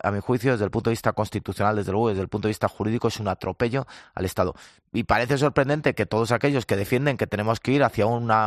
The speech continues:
federalismo asimétrico, porque defienden que hay que ir hacia un federalismo asimétrico, sin embargo, en materia tributaria, que no, que no,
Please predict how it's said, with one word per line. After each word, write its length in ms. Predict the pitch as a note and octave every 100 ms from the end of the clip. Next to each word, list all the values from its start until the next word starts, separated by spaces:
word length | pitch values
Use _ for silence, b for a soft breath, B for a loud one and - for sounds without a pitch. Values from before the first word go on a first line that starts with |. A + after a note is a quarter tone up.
| G#2
federalismo 640 | - A#2+ A2 A#2 C#3+ C3
asimétrico, 680 | G2+ A2 A#2 C#3 - E3 F3+
porque 180 | - F#2+
defienden 380 | G2+ A#2 B2+
que 60 | G2+
hay 60 | G2+
que 100 | A#2+
ir 60 |
hacia 160 | A2+ A2
un 60 |
federalismo 460 | G2+ A2 A2 A2+ A2+
asimétrico, 440 | A#2 B2+ C3 C#3+
sin 140 | D#3 G#2+
embargo, 220 | A2+ A#2+
en 80 | G#2
materia 280 | G#2 B2+ C3
tributaria, 540 | C3+ C3 D3+ D3 C3+
que 100 | A2+
no, 80 | A2+
que 120 | G#2
no, 100 | G#2